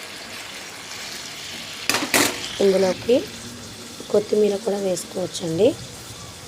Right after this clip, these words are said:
బాగా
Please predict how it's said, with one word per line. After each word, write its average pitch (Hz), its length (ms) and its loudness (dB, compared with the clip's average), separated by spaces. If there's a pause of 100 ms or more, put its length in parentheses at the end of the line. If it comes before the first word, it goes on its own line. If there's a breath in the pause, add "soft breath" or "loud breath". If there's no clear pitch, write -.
(2750)
బాగా 180 260 6